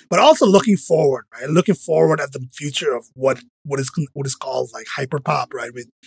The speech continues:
with the style of, like, Charlie X C X and, like, sort of, sort of the more abrasive kinds of pop music, right? And she, like, so it's like Beyonce, if anything, is a very genre proof. Like, she's not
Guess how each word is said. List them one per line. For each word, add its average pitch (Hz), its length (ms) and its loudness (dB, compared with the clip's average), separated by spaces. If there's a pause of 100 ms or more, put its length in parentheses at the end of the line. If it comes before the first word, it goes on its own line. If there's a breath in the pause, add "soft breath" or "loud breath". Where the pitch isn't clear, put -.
(220 soft breath)
with 139 80 -12
the 131 80 -4
style 131 400 0
of, 123 200 -6
like, 117 180 -12
Charlie 127 300 -6
X 120 200 -6
C 127 120 -6
X - 540 -8
and, 98 320 -20
like, 107 120 -20
sort - 120 -12
of, 123 80 -14
sort 147 140 -6
of 147 60 -10
the 147 100 -2
more 160 160 0
abrasive 147 800 0
kinds 123 360 -12
of - 120 -12
pop 117 280 -10
music, - 380 -14
right? - 160 -4 (540 loud breath)
And 165 160 2
she, 233 140 2
like, 190 360 0 (280)
so 269 220 4
it's 247 180 0
like 285 220 6 (460)
Beyonce, 277 680 6
if 202 220 8
anything, 185 440 4
is 156 280 -2
a 156 100 0
very 226 680 6 (500)
genre 185 580 6
proof. 156 480 2
Like, 147 140 -2
she's 196 240 4
not 214 380 6